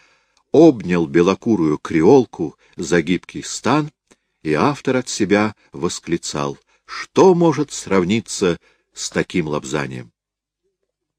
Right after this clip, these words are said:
Подобные вещи уже куда больше волновали Мартына.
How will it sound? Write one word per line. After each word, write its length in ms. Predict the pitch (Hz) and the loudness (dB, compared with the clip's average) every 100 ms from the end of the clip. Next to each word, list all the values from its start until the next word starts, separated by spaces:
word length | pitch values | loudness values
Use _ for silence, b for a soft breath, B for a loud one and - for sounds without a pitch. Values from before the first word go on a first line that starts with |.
| _ _ _ | _ _ _
Подобные 460 | - 107 208 185 165 | -2 4 4 6 6
вещи 340 | 185 175 - | 6 6 2
уже 240 | 151 120 127 | 2 4 0
куда 340 | 104 80 151 | 0 2 2
больше 400 | 170 190 135 - | 4 4 2 0
волновали 540 | 90 85 82 78 73 69 | -2 -2 -2 -4 -4 -4
Мартына. 540 | 76 - - - | -8 -10 -14 -16